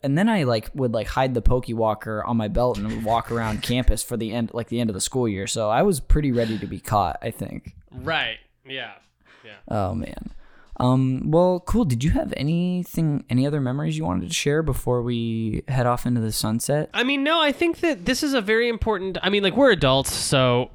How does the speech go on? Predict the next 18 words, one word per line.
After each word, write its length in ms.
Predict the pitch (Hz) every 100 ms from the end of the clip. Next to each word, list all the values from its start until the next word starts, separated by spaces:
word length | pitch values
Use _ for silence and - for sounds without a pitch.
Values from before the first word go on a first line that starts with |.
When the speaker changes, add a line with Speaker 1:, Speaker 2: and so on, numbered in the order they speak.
| -
Speaker 2:
uh, 520 | 143 127 143 135 -
spring 640 | - - 170 175 175 180 -
break 520 | 131 139 139 143 143 143
and, 340 | 131 127 127 _
and 280 | 131 127 120 120
gaming 560 | 139 135 139 135 131 - - - _ _ _ _ _ -
to 180 | 156 143
us 420 | 120 120 123 -
is 180 | 123 113
just 260 | 131 117
sort 200 | - 127
of 120 | 120
whenever 320 | 117 117 113 117
we 100 | 117
can 140 | 117
steal 280 | - 117 107
time 300 | - 110 113
away. 460 | 120 123 131 139